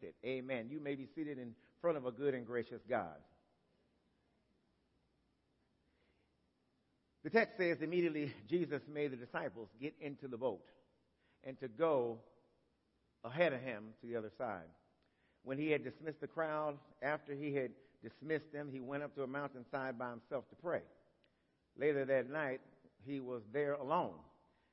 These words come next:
And in that boat had already been considerable distance from the land. They buffeted against the waves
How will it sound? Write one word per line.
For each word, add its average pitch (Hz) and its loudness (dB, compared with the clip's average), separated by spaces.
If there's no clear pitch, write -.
And 120 -4
in 190 -4
that 175 4
boat 139 6
had 139 2
already 143 2
been 131 0
considerable 139 -6
distance 139 -6
from 127 -6
the 123 -2
land. 127 -2
They 131 -2
buffeted 139 2
against 135 -6
the 123 -12
waves 110 0